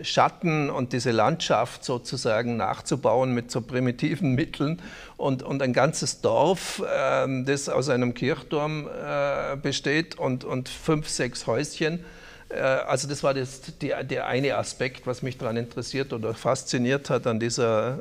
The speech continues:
Aufnahme. Äh, und auf der anderen Seite war natürlich jetzt schon interessant, jetzt geografisch gesehen ist die Aufnahme aus Tirol gemacht worden. Also das Wart liegt ja in Vorarlberg, aber die Aufnahme wurde in Lechleiten, also im Nachbarort im Lechtal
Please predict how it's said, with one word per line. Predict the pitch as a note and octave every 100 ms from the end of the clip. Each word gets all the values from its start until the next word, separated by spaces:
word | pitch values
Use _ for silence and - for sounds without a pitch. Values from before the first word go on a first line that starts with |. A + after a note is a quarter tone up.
| -
Aufnahme. | A#2+ D3 E3+ D#3 E3+ F3 F3 - - - -
Äh, | - B2+ C3
und | B2+ C3 D3
auf | D3+
der | - A#2+
anderen | D3 E3 C#3
Seite | B2+ C#3+ D3
war | C3 C3
natürlich | C3 C3+ C3 B2+
jetzt | B2 -
schon | C#3 C#3+
interessant, | C#3 C3+ B2+ - A2+ C3 C3+
jetzt | B2+ - -
geografisch | C3+ A#2+ A#2+ A2+ D3+ E3+ -
gesehen | D3 - C3 C#3 E3
ist | - C#3 B2
die | -
Aufnahme | A#2+ C#3+ C#3 B2+ B2 -
aus | - C#3+ -
Tirol | D3+ C#3 D#3+ E3 - -
gemacht | - - B2+ A2 - -
worden. | G#2+ G#2 G#2+
Also | G#2+ A#2 A#2
das | A#2+ A#2
Wart | A2+ C#3+
liegt | C3+ B2 -
ja | G#2+
in | G#2+
Vorarlberg, | A2+ A#2 C#3+ C#3+ D3 - - - -
aber | A2 A#2+
die | A#2
Aufnahme | B2 C3+ B2+ B2
wurde | B2 B2
in | A#2
Lechleiten, | A#2 B2+ - A#2+ A#2+ C#3+ C3
also | A2+ A#2
im | A#2+ A2+
Nachbarort | A#2 C3+ - B2+ B2+ C3
im | A#2+
Lechtal | A2+ C#3+ - B2 A2+ A#2